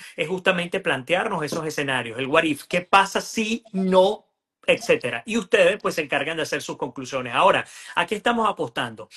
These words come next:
Estamos justamente a unos diez días,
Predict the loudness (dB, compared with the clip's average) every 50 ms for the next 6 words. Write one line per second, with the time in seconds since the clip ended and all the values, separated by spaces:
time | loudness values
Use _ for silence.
0 | -20 -16 -10 -6 -6 -4 0 2 4 4 4 4 2 0 0 -6 -4 -4 -2 -2
1 | 0 -2 -2 -2 0 0 0 0 0 -2 -2 -2 -2 -2 -2 -4 -4 -6 -6 -4
2 | -2 0 0 0 2 2 2 0 0 -2 -8 -12